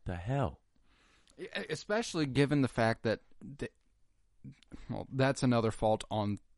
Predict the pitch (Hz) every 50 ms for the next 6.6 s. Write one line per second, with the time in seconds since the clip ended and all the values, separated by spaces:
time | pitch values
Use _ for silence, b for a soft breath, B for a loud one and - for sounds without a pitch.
0 | - - 139 131 - - - 143 120 120 135 131 - - 127 120 120 120 - -
1 | - 117 113 107 101 98 110 98 - - - - 113 95 95 95 92 - 95 92
2 | 95 92 - 107 98 85 85 98 - - 98 82 92 107 107 - b b b b
3 | b b b b b b b b b 123 127 117 107 117 107 101 - - - -
4 | - 165 202 233 214 - - 113 107 101 98 - - 104 101 101 104 107 107 98
5 | - - 120 110 104 127 127 123 127 120 - - 113 107 104 - - 107 101 -
6 | - 98 - - 110 101 98 92 85 85 80 80